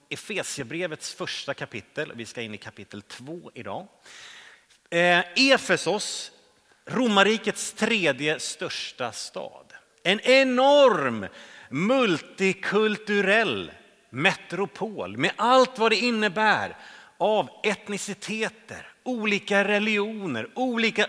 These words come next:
uppfattningar, språk, allt möjligt. Vi talade en del om den avgudadyrkan som fanns i Efesos, det stora Artemis-templet som hyllade Diana, fruktbarhetens gudinna,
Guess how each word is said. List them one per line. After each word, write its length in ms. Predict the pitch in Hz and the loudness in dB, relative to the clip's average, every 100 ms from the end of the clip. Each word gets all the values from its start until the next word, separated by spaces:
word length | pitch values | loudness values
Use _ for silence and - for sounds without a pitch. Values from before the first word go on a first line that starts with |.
| - | -2
uppfattningar, 1080 | 226 - - 202 - - 202 185 147 92 - - | -6 -8 0 0 0 -8 -6 -2 0 -2 -6 -10
språk, 760 | - - - 208 226 180 - - - | -6 -6 -4 -4 -2 0 -2 -6 0
allt 380 | 190 208 214 - | 4 4 2 -2
möjligt. 580 | 202 202 156 160 107 - | -4 -2 -2 -4 -8 -10
Vi 60 | |
talade 320 | 117 170 156 165 | -6 -4 -2 -4
en 80 | |
del 200 | 160 156 | -2 -2
om 120 | 151 147 | -2 -2
den 220 | 147 143 - - - | -4 -4 -12 -20 -6
avgudadyrkan 1200 | 202 208 170 139 165 156 160 143 190 190 185 156 | 0 4 2 0 -4 -2 -4 -2 -2 -2 -4 -4
som 180 | 143 147 | -4 -6
fanns 420 | - 143 131 - | -4 -4 -4 -8
i 200 | 156 139 | -8 -6
Efesos, 500 | 135 139 123 120 - | -8 -10 -12 -10 -12
det 100 | 127 | -10
stora 280 | - 160 175 - | -8 -4 -4 -2
Artemis-templet 1300 | 185 170 - 170 160 - - 180 175 156 - 120 - | -4 -4 -6 -6 -4 -6 -4 -2 -2 -6 -4 -4 -4
som 160 | 123 | -8
hyllade 400 | 123 165 151 156 | -4 -2 -2 -2
Diana, 680 | 143 170 185 160 139 151 107 - - - | -2 2 4 4 2 0 -2 -6 -20 -14
fruktbarhetens 1120 | - 190 180 - - 160 156 170 147 147 131 | -4 -2 -2 -4 -2 -2 0 -2 -2 -4 -6
gudinna, 560 | 139 160 147 123 113 | -6 -4 -4 -4 -6